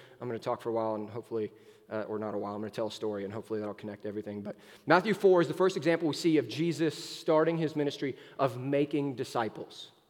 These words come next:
And if you don't know what a disciple is, I promise we'll define it in a minute. But right in Matthew four, verse nineteen and twenty, Jesus goes up to this group of men who are in a boat, they're fishermen, and, and this is what he says to them. "Follow me,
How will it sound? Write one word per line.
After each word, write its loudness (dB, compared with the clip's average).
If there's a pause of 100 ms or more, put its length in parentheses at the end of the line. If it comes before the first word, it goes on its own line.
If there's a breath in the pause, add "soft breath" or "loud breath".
(280)
And -8
if -6
you -4
don't -2
know 0
what 4
a 0
disciple -2
is, -4 (260 loud breath)
I -20
promise -6
we'll -6
define -8
it -8
in -8
a -8
minute. -8
But -6 (380 loud breath)
right 4
in 0
Matthew 0
four, 0
verse -2
nineteen -4
and -6
twenty, -6 (420 soft breath)
Jesus 0
goes 4
up 2
to -4
this -2
group 0
of -4
men -4
who -8
are -4
in -4
a -6
boat, -4
they're -8
fishermen, -6 (440 soft breath)
and, -4
and -4
this -4
is -10
what 0
he -2
says -4
to -6
them. -8 (600)
"Follow 2
me, -8